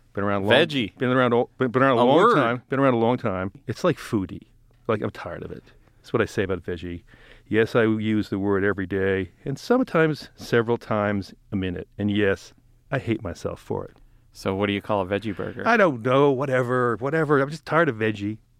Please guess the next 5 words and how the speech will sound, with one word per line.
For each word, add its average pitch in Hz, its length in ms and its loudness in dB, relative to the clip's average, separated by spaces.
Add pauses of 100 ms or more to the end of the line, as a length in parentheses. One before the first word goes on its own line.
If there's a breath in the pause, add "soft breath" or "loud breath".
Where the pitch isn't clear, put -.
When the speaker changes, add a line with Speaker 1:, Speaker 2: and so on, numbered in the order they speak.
(360)
Speaker 1:
Vegetable 185 380 0
burger. 101 400 0 (360)
How's 139 140 -2
that? 131 240 0 (1200)
Speaker 2:
Sounds 117 520 -4